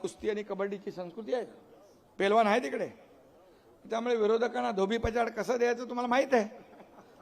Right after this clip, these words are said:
धोबीपछाड देतो. आणि म्हणून कबड्डी आहे, कबड्डी देखील ऑलिम्पिक प्रो कबड्डी आपण सुरू केली.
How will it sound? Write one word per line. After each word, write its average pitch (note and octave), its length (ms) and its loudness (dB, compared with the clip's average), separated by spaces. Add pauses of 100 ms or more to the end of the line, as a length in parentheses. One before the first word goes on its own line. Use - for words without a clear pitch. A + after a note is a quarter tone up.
धोबीपछाड A#3+ 540 6
देतो. D4+ 400 8 (1120)
आणि G3+ 180 4
म्हणून A#3+ 300 4
कबड्डी C4 460 8
आहे, E3+ 520 4 (220)
कबड्डी A3+ 440 4
देखील G#3+ 760 6 (260)
ऑलिम्पिक G#3 460 4
प्रो A3+ 340 6
कबड्डी G#3 560 2
आपण G3+ 300 0
सुरू G#3 200 -8
केली. G#3 340 -4